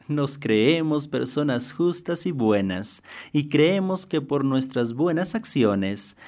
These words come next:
llegaremos al cielo. Sin embargo, todo es una farsa.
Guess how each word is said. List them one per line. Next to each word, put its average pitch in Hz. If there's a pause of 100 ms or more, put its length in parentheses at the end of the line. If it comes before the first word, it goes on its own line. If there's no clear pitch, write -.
(120)
llegaremos 117
al 127
cielo. 92 (720)
Sin 135
embargo, 135
todo 156
es -
una 110
farsa. 92